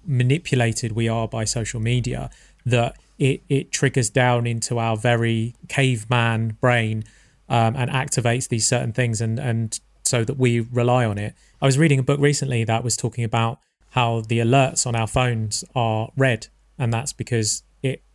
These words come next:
forces us to take urgent action on those notifications. And the fact that us seeing that we've not responded to someone, um, makes us feel like it's a very tribal thing, because it's very important that the tribe communicates with each other.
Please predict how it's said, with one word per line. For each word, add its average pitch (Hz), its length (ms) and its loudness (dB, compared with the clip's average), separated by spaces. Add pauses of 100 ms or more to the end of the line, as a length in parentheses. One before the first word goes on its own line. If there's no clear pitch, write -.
(140)
forces 120 420 -2
us 117 160 -2
to - 80 -6
take 120 380 -2 (560)
urgent 127 400 2
action 120 480 -6 (220)
on 131 140 2
those 120 180 2
notifications. 120 800 -2 (280)
And 123 180 2
the 117 40 2
fact - 440 -2
that - 540 0 (720)
us 143 380 0
seeing 139 720 2 (220)
that 127 180 0
we've 120 180 2
not 131 240 0
responded 139 580 0
to 123 180 -2
someone, 107 540 -4 (420)
um, 117 420 0
makes 135 300 0
us 123 140 0
feel 127 380 2
like 117 300 0
it's 120 140 -2
a - 20 -6
very 120 180 0
tribal 123 440 0
thing, 110 260 -2
because 113 220 -4
it's 110 120 -4
very 113 220 0
important 131 480 0
that 110 140 -4
the 110 40 -6
tribe 110 420 -2
communicates 120 720 -4
with 113 140 -4
each 113 240 -4
other. 107 340 -4